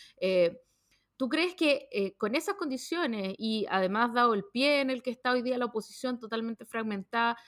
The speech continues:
vamos a poder conseguir, eh, dos tercios de la asamblea o del, de la convención? Eh,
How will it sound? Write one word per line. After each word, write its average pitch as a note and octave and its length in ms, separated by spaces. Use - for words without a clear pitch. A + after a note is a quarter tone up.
vamos D4+ 260
a E4 40
poder C4 280
conseguir, D#4 600
eh, G#3 360
dos B3+ 360
tercios D#4 640
de D4+ 100
la C#4+ 100
asamblea C#4 720
o A3+ 160
del, G#3+ 360
de A3 80
la A3 100
convención? A3 600
Eh, G#3 520